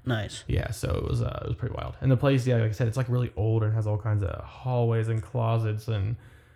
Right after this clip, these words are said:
Speaker 2: uh, just rooms and, like, a ballroom in the basement and just
Speaker 1: All right.
Speaker 2: Yeah, yeah, it's
Speaker 1: Nice.
Speaker 2: insane. It's huge. And it's old and, like, stone and, yeah.
Speaker 1: Uh, um,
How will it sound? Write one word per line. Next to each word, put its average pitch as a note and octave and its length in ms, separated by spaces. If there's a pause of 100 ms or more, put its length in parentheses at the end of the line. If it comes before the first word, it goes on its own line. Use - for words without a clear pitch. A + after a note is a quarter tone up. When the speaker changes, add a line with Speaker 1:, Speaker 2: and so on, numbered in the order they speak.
(180)
Speaker 2:
uh, - 360 (280)
just C3 260
rooms A2+ 560
and, G#2 140
like, F2 400
a - 80
ballroom A#2 580
in G2+ 60
the G#2 60
basement G2 580
and G2+ 220
just F#2+ 180
Speaker 1:
All B2 220
right. A#2 200
Speaker 2:
Yeah, A2+ 180
yeah, G#2+ 220
it's G2+ 100
Speaker 1:
Nice. A2+ 140
Speaker 2:
insane. A2 280
It's F#2+ 180
huge. G#2 460 (460)
And A2 120
it's - 120
old B2+ 300
and, G#2+ 80
like, F#2+ 120
stone A#2 560
and, A2+ 180
yeah. A#2 200 (840)
Speaker 1:
Uh, B2 180
um, A#2 400